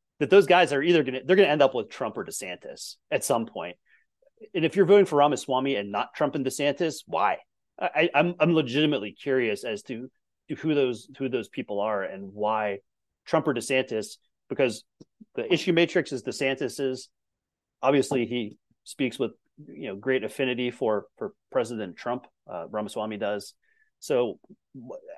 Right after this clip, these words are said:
it just, I, it doesn't make a ton of sense to me. It doesn't, I, I, the whole, the whole thing doesn't make a ton of <laughs> sense to me. But, uh, you know, I also don't think that, you know, presidential primary is a, a place to do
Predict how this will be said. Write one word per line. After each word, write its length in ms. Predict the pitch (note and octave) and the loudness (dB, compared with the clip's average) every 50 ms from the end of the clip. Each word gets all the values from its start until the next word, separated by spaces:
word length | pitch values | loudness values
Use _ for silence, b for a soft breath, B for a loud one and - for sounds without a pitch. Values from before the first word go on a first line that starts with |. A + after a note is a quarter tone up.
| - - - E3+ | -16 -10 -8 -6
it 60 | E3+ | -2
just, 220 | D3 F3 E3 - | 0 -2 -2 -2
I, 140 | - D3 - - - | -4 -8 -8 -6 -2
it 100 | D3 B2+ | 2 4
doesn't 200 | A3 F#3 G3 D3+ | 6 6 6 4
make 140 | D#3 D#3+ | 4 2
a 40 | D#3 | 2
ton 200 | - - D3+ D3+ | 0 -2 -4 -4
of 80 | B2 - | -4 -4
sense 280 | - A#2+ B2+ D#3+ - | -4 -4 -4 -4 -2
to 100 | - G3+ | -2 -2
me. 240 | F#3+ F#3+ G3 G3 F#3+ G3 | 0 0 0 -2 -4 -2
It 80 | - | 0
doesn't, 320 | C#3+ D#3+ D3 D3 C3 - - _ _ _ _ _ _ _ _ _ | 2 2 2 0 -2 -4 -8 _ _ _ _ _ _ _ _ _
I, 80 | - F3 | -2 -2
I, 160 | - - - - _ _ _ _ _ _ _ _ E3 | -2 -4 -8 -12 _ _ _ _ _ _ _ _ 0
the 100 | D#3+ D3+ | 4 8
whole, 180 | A#3 A#3+ A3+ | 8 8 8
the 140 | E3 D3+ C#3 | 6 4 4
whole 160 | - F#3+ E3+ | 6 6 6
thing 240 | - - D#3 C#3 B2+ | 6 4 2 0 0
doesn't 260 | A2 A#2 G2+ A#2 A2+ | 0 -2 -2 -4 -6
make 140 | A2 A2 G2+ | -6 -6 -6
a 60 | A#2 | -6
ton 160 | - - A2 | -6 -6 -8
of 60 | G#2+ - | -8 -8
<laughs> 40 | - | -12
sense 380 | - - - C#3 B2 A#2+ - | -12 -8 -6 -6 -6 -6 -6
to 80 | - A#2+ | -8 -8
me. 220 | F#2+ F#2+ G2 G2 - | -6 -6 -8 -8 -4
But, 220 | - A#2 G#2+ G#2 - b b b b b b b _ | -2 -2 -2 -2 -4 b b b b b b b _
uh, 240 | - A2+ G#2 G2 F#2+ - | -10 -8 -8 -10 -8 2
you 80 | - G3+ | 4 4
know, 60 | D3+ | 6
I 160 | A2 C#3 D3 | 6 6 4
also 220 | C#3 D#3 C#3 - C#3 | 4 4 2 2 0
don't 200 | B2+ B2 A#2+ A#2 | 0 0 0 -2
think 220 | B2+ A2+ A#2+ A#2 | -4 -6 -4 -4
that, 180 | B2 A#2 A#2+ A#2+ - | -2 -4 -4 -4 -8
you 80 | D#3 - | -10 -10
know, 100 | A2 G#2+ | -10 -8
presidential 460 | - - B2 A2 A#2+ A#2 A2+ - G#2 | -6 -6 -6 -6 -6 -6 -6 -8 -10
primary 460 | - - A2+ A#2 A2+ G#2+ G#2 G#2 G2+ | -6 -4 -4 -4 -2 -2 -2 -2 -2
is 80 | G2 G2 | -2 -4
a, 80 | G2 G2+ G#2+ A#2+ | -6 -6 -8 -10
a 40 | A2 | -12
place 340 | - - - A2+ G#2 G2+ - | -12 -10 -8 -8 -8 -8 -8
to 160 | - G#2 F#2+ F#2 | -8 -8 -10 -8
do 300 | F#2 - A2 G#2+ G#2 | -8 -8 -8 -8 -8